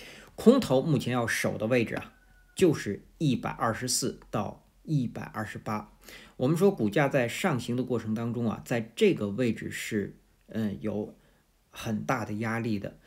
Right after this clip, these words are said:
那因此，为什么我们刚刚在给出预测的时候说，在十月四日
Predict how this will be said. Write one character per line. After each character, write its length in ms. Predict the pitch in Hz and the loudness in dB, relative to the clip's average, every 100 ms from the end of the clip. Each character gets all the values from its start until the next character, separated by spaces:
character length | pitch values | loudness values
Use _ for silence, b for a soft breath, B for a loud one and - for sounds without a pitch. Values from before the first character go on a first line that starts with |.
| B B - | B B -2
那 80 | 175 | 2
因 180 | 214 | 2
此， 140 | 247 117 | 0 0
为 180 | 170 170 | 4 4
什 120 | 143 | 4
么 120 | 147 | 0
我 140 | 117 | 0
们 140 | 98 113 | 0 0
刚 180 | 147 143 | 0 0
刚 120 | 143 | 0
在 220 | 151 123 | 0 -2
给 240 | - 107 | -2 -6
出 320 | 151 - 135 - | -8 -4 -4 0
预 140 | 175 | 2
测 240 | 151 - 123 | 2 0 -2
的 100 | 98 | -4
时 160 | - | -8
候 200 | 113 110 | -6 -6
说， 240 | 104 120 120 | -4 -4 -2
在 320 | 131 107 95 | 0 0 -2
十 440 | - - 113 113 | -6 -4 -2 0
月 380 | 147 147 104 - B B | 4 4 2 -2 B B
四 400 | - - - 185 | -4 -2 2 2
日 320 | 147 101 98 | 2 0 -2